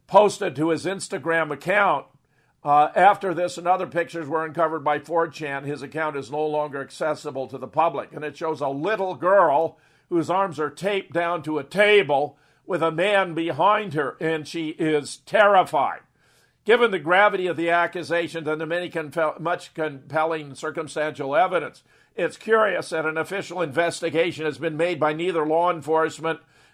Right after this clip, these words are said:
nor the mainstream media. In fact, it turns out that there appear to be ties with the D-, District of Columbia, uh, Police Department in relation to all of this. The D C police have never investigated the claims.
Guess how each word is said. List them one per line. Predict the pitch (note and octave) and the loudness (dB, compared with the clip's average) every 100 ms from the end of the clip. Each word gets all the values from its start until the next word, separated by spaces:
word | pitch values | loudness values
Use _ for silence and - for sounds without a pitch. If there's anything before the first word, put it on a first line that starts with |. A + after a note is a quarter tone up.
| - | -4
nor | E3 | 0
the | E3 | 2
mainstream | E3 F#3+ E3+ - F#3+ F3 | 2 0 -2 -6 -6 -4
media. | D3 F#3 F#3 D#3+ A#2+ - _ _ _ | -2 0 0 0 -2 -6 _ _ _
In | - | -12
fact, | C#3+ F#3+ F#3 | 4 4 4
it | D#3 - | 0 -2
turns | F#3+ F#3 D3+ | -2 -2 2
out | F3 G#3+ F#3 D#3 - - _ _ - | 8 12 12 10 6 -6 _ _ -2
that | D#3+ E3+ E3 | 4 4 4
there | E3+ F3 | 2 4
appear | E3 - G3+ F#3+ | 2 2 0 0
to | |
be | D#3+ D#3 | -2 -6
ties | - G3 G#3 F3+ E3+ D#3+ | 6 12 12 10 4 -4
with | D#3 | -4
the | E3 | -6
D-, | B2+ D#3+ D#3 | -2 2 2
District | C#3 F#3 - F#3 - | 0 -4 -4 -8 -4
of | F3 | -4
Columbia, | C3+ D#3+ E3 G#3 G#3+ D3+ D3+ C#3+ C#3+ - _ _ _ | 0 2 6 6 6 2 6 6 6 2 _ _ _
uh, | - D3 | 2 4
Police | C#3+ D#3 F#3 G#3+ G3 | 4 2 2 2 0
Department | - G#3 E3+ E3 D#3+ F3 F#3 F#3 - | -4 0 6 6 6 2 0 0 -2
in | E3 E3 | -4 0
relation | D#3+ F3+ F#3+ F#3+ E3+ | 4 6 4 2 -2
to | D#3+ | 0
all | E3 E3 D#3+ E3 | 4 6 6 6
of | D#3 | 4
this. | C#3 D#3+ F3 | 4 2 0
The | D#3+ D#3 | -4 -4
D | D3+ | -4
C | F3+ F3 | -4 -8
police | E3+ E3 E3 E3 | -6 -4 -4 -2
have | D3 | -4
never | C#3 G3 G3+ F#3+ | 6 8 8 4
investigated | D#3+ C#3 D#3 D3 E3 D3+ D#3+ C#3 C#3+ | 0 2 0 0 -4 -2 -4 -4 -6
the | C#3 | -6
claims. | C#3+ B2+ B2+ C#3+ | -4 -4 -4 -10